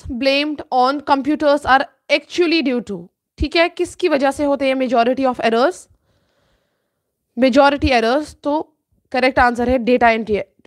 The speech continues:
एंट्री एरर्स। यस, आकिब खान, बिल्कुल करेक्ट आंसर बोला आपने पहले, डेटा एंट्री एरर्स मेजॉरिटी होते हैं। ठीक है, नेक्स्ट पे आते हैं। The alignment of beginning and the end of lines is referred to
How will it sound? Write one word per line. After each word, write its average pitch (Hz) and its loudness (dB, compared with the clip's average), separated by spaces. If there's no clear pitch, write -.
एंट्री 233 -4
एरर्स। 160 -6
यस, 262 2
आकिब 262 0
खान, 285 0
बिल्कुल 311 -2
करेक्ट 285 2
आंसर 277 2
बोला 285 4
आपने 285 -2
पहले, 269 -2
डेटा 247 0
एंट्री 254 -2
एरर्स 214 -2
मेजॉरिटी 214 -2
होते 180 -6
हैं। 175 -10
ठीक 254 -4
है, 381 2
नेक्स्ट 233 0
पे 269 4
आते 226 2
हैं। 262 -4
The 262 2
alignment 349 2
of 262 4
beginning 277 -4
and 220 2
the - -4
end 330 0
of 208 2
lines 262 2
is 262 -2
referred 254 0
to - -4